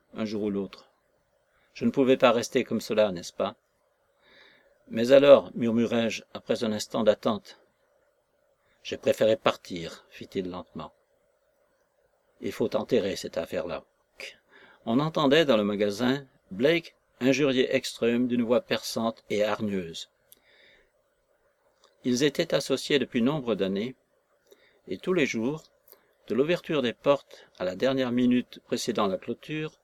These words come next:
Blake, un petit homme aux luisants cheveux de jais et aux yeux saillants et tristes, ne cessait de prendre son associé à partie avec une sorte de fureur pleurarde et malfaisante.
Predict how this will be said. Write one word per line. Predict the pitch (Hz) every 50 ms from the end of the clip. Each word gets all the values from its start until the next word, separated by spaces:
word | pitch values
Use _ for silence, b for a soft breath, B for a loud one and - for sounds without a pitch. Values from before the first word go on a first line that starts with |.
| b b b b b b b b b b -
Blake, | 104 120 139 160 170 185 - - - - _ _ _ -
un | 127 123
petit | - 147 135 - 143 131 - -
homme | 151 165 170 165 - -
aux | - 113 113
luisants | 113 117 135 147 127 135 139 131
cheveux | - - - 123 117 123 127
de | 110 110 107
jais | 101 95 95 120 131 117 - b b b b b b b -
et | 98
aux | 110 120 120
yeux | 113 - 135 120
saillants | - - - 147 143 127 113 104 98 - -
et | - -
tristes, | - - - 165 160 - - - - _ _ _ b b b b b b b b
ne | 113 123
cessait | 135 - - 165 - - 175 143
de |
prendre | 123 - - 160 170 170 - 160 139
son | - - - 120
associé | 120 120 - - 113 - - - 135 127
à | 113
partie | - - - - - _ - - 120 127 131 _ b b b b b b b b
avec | - 90 107 104
une | 127 135 131 117
sorte | - - 151 139 - -
de | 110 110
fureur | 101 - - 131 113 123 120 117 113 -
pleurarde | _ - - 120 117 107 104 95 90 92 92 92 107
et | 113
malfaisante. | 104 104 107 - - 120 110 95 95 92 90 - _ - _